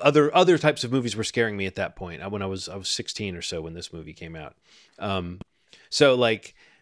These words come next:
I, I don't think I had it in me to be scared of Freddy. I, but I also think that he does seem less scary the more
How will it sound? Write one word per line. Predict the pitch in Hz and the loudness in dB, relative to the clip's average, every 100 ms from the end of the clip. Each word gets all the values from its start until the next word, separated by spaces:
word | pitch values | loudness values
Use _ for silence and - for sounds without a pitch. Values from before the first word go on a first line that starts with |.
| _ _ - | _ _ 2
I, | 127 135 | 2 2
I | - 143 | 2 2
don't | 147 | 4
think | 147 | 2
I | 127 | 2
had | 117 120 | 4 2
it | 113 | 2
in | 127 | 2
me | 117 | 0
to | 104 | 0
be | 101 | -2
scared | - 117 104 | 0 2 2
of | 98 | 0
Freddy. | 113 98 90 92 | 0 0 -2 -6
I, | - 120 | -4 0
but | 120 | 2
I | 117 | 2
also | 107 123 - | 2 0 0
think | 101 113 - | -2 -4 -4
that | - 110 | -4 -2
he | 110 | 2
does | 113 107 | 2 2
seem | - - 113 | -2 -2 -2
less | 104 104 - | 0 0 0
scary | - - 110 104 101 | -2 -2 -2 -2 -4
the | 101 | -6
more | 104 104 104 104 101 | -4 0 2 0 -2